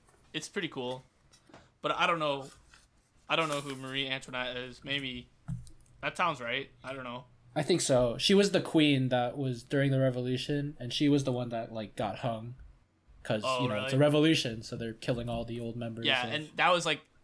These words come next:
Speaker 1: they, the primary, uh, method was guillotine, and, like, they would
Speaker 2: Yeah.
Speaker 1: guillotine officials, like, fucking by the dozens.
Speaker 2: So she got her head <laughs> chopped off, which was
Speaker 1: Yeah.
Speaker 2: really sad, 'cause I remember, like,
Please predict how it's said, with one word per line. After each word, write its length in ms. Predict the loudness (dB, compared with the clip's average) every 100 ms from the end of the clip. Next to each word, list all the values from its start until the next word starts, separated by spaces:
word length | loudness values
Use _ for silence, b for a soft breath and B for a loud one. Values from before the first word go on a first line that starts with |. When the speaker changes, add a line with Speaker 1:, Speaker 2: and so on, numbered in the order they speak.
| -16 -4
Speaker 1:
they, 280 | -4 -4 -10 -6
the 160 | -2 0
primary, 640 | 2 0 0 -2 0 2
uh, 260 | 2 2 0
method 380 | -2 -2 -2 -4
was 200 | -8 -6
guillotine, 680 | 0 0 0 -6 -10 -10 -14 _
and, 120 | -8 -6
like, 200 | -6 -2
they 120 | 0
would 60 | 0
Speaker 2:
Yeah. 140 | 2
Speaker 1:
guillotine 360 | 2 0 -4 -6
officials, 440 | -2 -4 -4 -8
like, 200 | -10 -10
fucking 320 | -6 -6 -6
by 140 | -6 -6
the 80 | -6
dozens. 560 | -4 -6 -6 -14 -18 _ _ _
Speaker 2:
So 160 | -6
she 160 | -2 2
got 160 | 2 2
her 60 |
head 180 | -2 -2
<laughs> 0 |
chopped 340 | 0 -2 0
off, 320 | 0 0 -6 -12 B B 2
which 160 | 4
was 120 | 8
Speaker 1:
Yeah. 60 | 10
Speaker 2:
really 140 | 10
sad, 420 | 8 8 8 6 6
'cause 100 | 8
I 120 | 10
remember, 440 | 10 8 8 6
like, 320 | 6 4 0